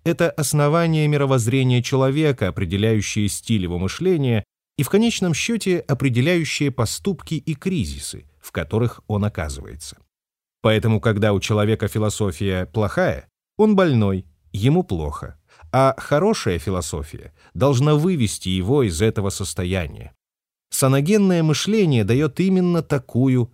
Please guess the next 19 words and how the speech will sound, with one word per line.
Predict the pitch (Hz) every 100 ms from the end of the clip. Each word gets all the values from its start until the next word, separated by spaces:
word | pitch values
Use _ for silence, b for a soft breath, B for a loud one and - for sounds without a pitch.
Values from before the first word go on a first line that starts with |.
| _
нормальную | 123 131 117 107 113 107 104 95
философию. | 107 87 - 78 73 - - _ _ _ _ _ _ _ _ _ _ _
Впрочем, | - 127 107 107 98 76 -
здесь | 80 71 98 95 -
я | 120 107 110
ничего | 107 - 101 110
нового | 120 110 101 101
не | 101
сказал. | 92 - 78 64 53 _ _ _
Этому | 175 180 170 165
учил | 151 156 151
ещё | 131 143
Спаситель. | - 117 - 67 71 - _ _ _ _ -
Почему | 135 - 226 190
христианство | 117 113 - 196 196 - 78 - -
с | -
такой | - 113 151 165
силой | - 151 156 156
распространилось? | 156 - 160 - 196 190 107 - - -